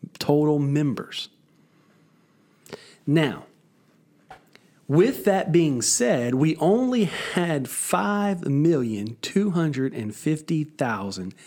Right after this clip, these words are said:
two hundred and thirty church attenders.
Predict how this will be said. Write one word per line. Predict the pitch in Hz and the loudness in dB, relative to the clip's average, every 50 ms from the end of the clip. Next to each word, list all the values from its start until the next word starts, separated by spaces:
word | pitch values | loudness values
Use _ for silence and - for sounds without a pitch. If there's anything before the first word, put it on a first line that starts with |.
| - - - - - - _ | -20 -20 -20 -20 -20 -14 _
two | - - 185 180 170 | 0 2 2 4 4
hundred | 147 160 156 156 143 147 - - | 2 2 0 2 0 -2 -2 -2
and | 117 110 110 - | -4 -6 -6 -6
thirty | - - 131 135 139 139 139 139 139 135 127 120 117 113 107 - _ _ _ _ _ _ - - _ _ _ - | -4 -2 0 0 0 0 0 0 -2 -4 -4 -6 -8 -8 -10 -12 _ _ _ _ _ _ -20 -20 _ _ _ -8
church | - - - 139 131 131 - - - - - | -6 -2 0 0 0 0 -2 -6 -10 -8 -10
attenders. | 120 107 95 - - - - 113 104 98 - - - - - - - - | -14 -12 -12 -14 -14 -12 -10 -8 -8 -8 -8 -10 -12 -14 -14 -12 -12 -14